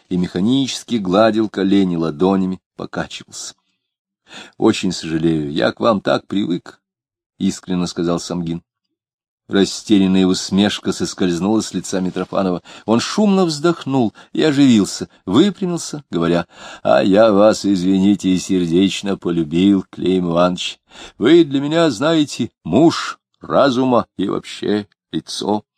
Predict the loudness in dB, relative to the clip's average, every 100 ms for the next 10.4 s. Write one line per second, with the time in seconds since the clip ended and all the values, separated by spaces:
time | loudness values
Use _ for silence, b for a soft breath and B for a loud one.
0 | _ _ _ _ _ _ B -18 -6 -2
1 | 2 2 0 -2 -8 -8 -6 -6 -4 -4
2 | -4 -10 -12 -10 -8 -8 -10 -14 _ _
3 | _ _ _ _ B B -4 -2 0 0
4 | 2 0 0 -2 -2 -2 0 2 2 0
5 | 0 2 2 2 -2 -2 0 -2 -4 -8
6 | -2 -2 -2 -8 -6 -4 -2 -2 -4 -10
7 | B B -14 -8 -6 -4 -4 -4 -4 -8
8 | -20 _ _ _ _ _ _ _ _ -16
9 | -12 -10 -8 -8 -10 -14 B B -6 -4
10 | -2 -4 -6